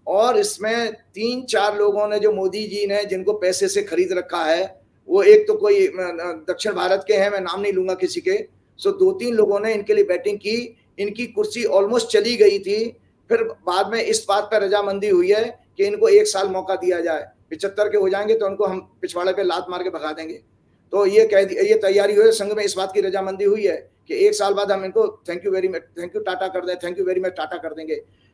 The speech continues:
क्योंकि वो तीन लोगों ने, वो तीन लोग धन, धन के कारण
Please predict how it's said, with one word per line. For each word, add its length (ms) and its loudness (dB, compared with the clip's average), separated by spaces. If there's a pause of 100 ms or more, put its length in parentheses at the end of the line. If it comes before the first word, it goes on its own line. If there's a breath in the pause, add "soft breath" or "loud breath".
(100)
क्योंकि 380 -2
वो 140 4
तीन 300 -4
लोगों 320 2
ने, 220 0 (420)
वो 80 4
तीन 280 -2
लोग 360 2 (360)
धन, 200 -2
धन 460 -8
के 220 4
कारण 380 0